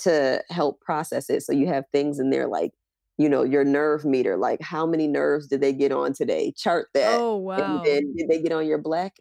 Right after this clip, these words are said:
Speaker 1: nerve? Because those are the most prized ones. <laughs> Like,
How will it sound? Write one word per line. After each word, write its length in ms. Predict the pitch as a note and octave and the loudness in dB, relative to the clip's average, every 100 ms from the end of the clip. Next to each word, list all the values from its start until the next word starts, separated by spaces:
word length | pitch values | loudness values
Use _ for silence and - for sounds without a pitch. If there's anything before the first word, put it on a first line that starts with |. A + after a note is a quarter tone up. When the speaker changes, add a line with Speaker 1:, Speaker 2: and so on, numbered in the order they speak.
| - | -4
Speaker 1:
nerve? 380 | G3 G3 F#3+ | -2 0 0
Because 480 | G3+ - D#3+ - - | 0 0 2 4 4
those 140 | - E3+ - | 2 0 0
are 60 | E3+ | -2
the 100 | D#3 D#3+ | -2 0
most 160 | D#3+ _ | -2 _
prized 360 | F#3 F3 E3+ E3 - | -2 2 2 -2 -4
ones. 440 | C#3 - - - | -2 -2 0 0
<laughs> 60 | G4 - - G#4+ - - - D#4 _ - _ | 0 0 -2 -2 0 -4 -4 -10 _ -10 _
Like, 320 | - _ - | -8 _ -8